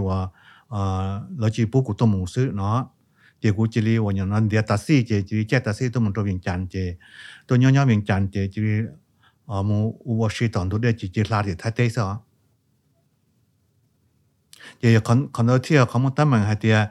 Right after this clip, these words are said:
cháu mua family chỉ tôi chỉ tao. Ờ. Chỉ cho các chủ thổ các mua bể xiên khoản nó mua tôi Viêng Chăn mà lấy ở chủ nó thiệt, các mua ăn chín đá nó nè. Ờ, các mua ăn chín đá nó chỉ giờ thiệt, các chỉ mua chế ăn đá, các chỉ mua liệt tê ăn đá chỉ,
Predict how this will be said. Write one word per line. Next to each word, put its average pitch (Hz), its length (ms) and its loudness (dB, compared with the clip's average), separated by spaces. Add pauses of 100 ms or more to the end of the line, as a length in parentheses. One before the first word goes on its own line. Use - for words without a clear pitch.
(340)
cháu 110 160 2
mua 143 160 6
family 123 460 6
chỉ 107 100 0
tôi 139 180 4
chỉ 117 100 -4
tao. 117 380 2 (500)
Ờ. 92 300 -2 (520)
Chỉ 117 80 2 (100)
cho 123 140 4
các 135 260 2
chủ 98 160 0 (680)
thổ 104 140 -2
các 151 160 4
mua 127 180 4
bể 110 160 4
xiên 120 260 2
khoản 104 180 -4
nó 120 60 2
mua 120 160 2
tôi 123 120 2
Viêng 117 220 2
Chăn 117 180 4
mà 117 140 2 (420)
lấy 117 200 2
ở 131 120 4
chủ 110 100 0
nó 113 220 4
thiệt, 107 240 2 (400)
các 156 80 2
mua 143 140 6
ăn 156 140 4
chín 117 180 2
đá 98 260 0
nó 101 80 -4
nè. 104 160 2 (520)
Ờ, 95 260 -4
các 120 80 -8
mua 123 60 -2
ăn 135 120 0
chín 107 160 0
đá 98 240 0
nó 104 140 0
chỉ 95 140 -2
giờ 101 160 2
thiệt, 92 180 -4
các 135 160 2
chỉ 110 100 -2
mua 123 240 0
chế 107 180 0
ăn 131 160 2
đá, 110 280 0 (380)
các 131 140 0
chỉ 113 100 -4
mua 127 280 2 (120)
liệt 131 240 2
tê 139 220 2
ăn 139 120 2
đá 104 160 2
chỉ, 98 300 -2